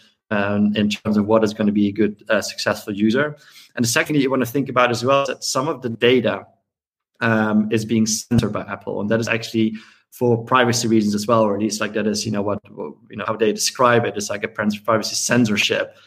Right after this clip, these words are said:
uh, that's going on there. Now, um, that's something that you can also work around, uh, or work with, um, even saying, "Hey, like, if I know what eighty to eighty-five percent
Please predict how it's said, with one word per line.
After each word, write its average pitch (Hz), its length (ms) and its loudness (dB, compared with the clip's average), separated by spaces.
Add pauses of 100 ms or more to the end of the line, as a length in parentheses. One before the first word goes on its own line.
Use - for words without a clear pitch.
(240)
uh, 110 100 2
that's 104 240 2
going 98 260 0
on 92 200 -2
there. 104 340 -6 (640)
Now, 127 520 2 (400)
um, 113 420 4 (260)
that's 147 320 2
something 135 420 0
that 117 160 2
you 113 140 0
can 113 200 -2
also 110 300 2
work 110 440 2
around, 107 640 0 (640)
uh, 107 220 0
or 110 140 4
work 107 260 4
with, 120 420 2
um, 95 360 -6
even 98 420 -4
saying, 107 340 0
"Hey, 120 200 2
like, 104 180 0
if 107 160 -2
I 110 80 0
know 110 160 2
what 107 260 2
eighty 117 280 4
to 113 180 -2
eighty-five 110 440 0
percent 104 460 0